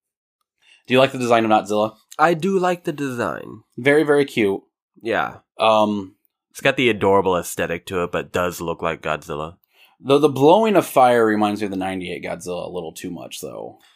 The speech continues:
Speaker 2: Yeah, because that Godzilla breathes fire as well, versus actually breathing out, like, a gamma ray.
Speaker 1: Mm-hmm.
Speaker 2: Although Notzilla wasn't born from gamma radiation, I don't think they
Speaker 1: That's
Speaker 2: said.
Speaker 1: true, no.
Speaker 2: I
Speaker 1: And
Speaker 2: think he was just natural birth and just got huge because of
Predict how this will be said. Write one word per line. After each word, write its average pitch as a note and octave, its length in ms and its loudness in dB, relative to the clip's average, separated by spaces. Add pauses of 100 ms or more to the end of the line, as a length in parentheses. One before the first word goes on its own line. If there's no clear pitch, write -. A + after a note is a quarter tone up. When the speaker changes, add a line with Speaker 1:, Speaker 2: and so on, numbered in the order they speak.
(260)
Speaker 2:
Yeah, G#2+ 440 2
because G2 360 -2
that G#2+ 260 0
Godzilla F#2 680 -2
breathes F2 360 -10
fire E2 400 -2
as D2 160 -10
well, D#2 640 -4
versus E2+ 440 -10 (140)
actually E2 360 -8
breathing D#2 300 -10
out, C#2 220 -12
like, D2+ 160 -12
a D2 80 -18
gamma D2+ 340 -8
ray. F2 320 -8
Speaker 1:
Mm-hmm. G2 520 -6
Speaker 2:
Although F#2 540 0 (160)
Notzilla F#2+ 840 0
wasn't F2 440 -6 (760)
born F2+ 340 -2
from G2 200 -8
gamma G#2+ 260 -8
radiation, C#3 480 -6
I D3+ 40 -4
don't D3+ 120 -6
think E3 160 -4
they E3+ 80 -4
Speaker 1:
That's E3+ 260 2
Speaker 2:
said. E3+ 40 -12
Speaker 1:
true, E3 300 0
no. B2 320 2
Speaker 2:
I A#2+ 100 0
Speaker 1:
And C3+ 80 2
Speaker 2:
think D3 140 4
he D#3+ 80 4
was D3 100 6
just A2+ 220 0
natural F#2 420 -2
birth D3+ 420 -2
and F2+ 280 -4
just E2+ 200 -4
got D#2+ 220 0
huge F2 480 -4
because E2 320 -2
of D2+ 300 -8